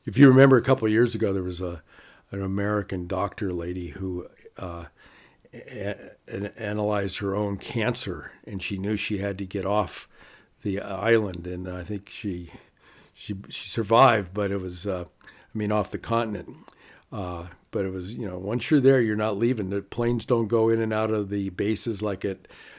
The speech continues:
at the American base at the South Pole and McMurdo Sound. It, you're, you're, you're there for the, the duration.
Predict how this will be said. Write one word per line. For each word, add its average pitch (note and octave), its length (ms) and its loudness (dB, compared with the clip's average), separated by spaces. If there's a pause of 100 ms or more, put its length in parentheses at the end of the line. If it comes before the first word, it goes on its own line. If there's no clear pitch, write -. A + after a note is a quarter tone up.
(140)
at G2 200 -12
the G#2+ 60 -6
American G2+ 480 -4
base G#2 340 0
at F#2 140 -12
the F2+ 100 -10
South G2 380 -8
Pole G2+ 400 -2
and F#2 160 -12 (100)
McMurdo G2 560 -2
Sound. G2+ 460 -4 (520)
It, A2 120 -6
you're, G2+ 180 -4
you're, F#2+ 240 -4
you're G2+ 200 -4
there G#2+ 200 0
for G#2 200 -6
the, F#2 220 -6 (460)
the G#2+ 80 -8
duration. G2 720 -2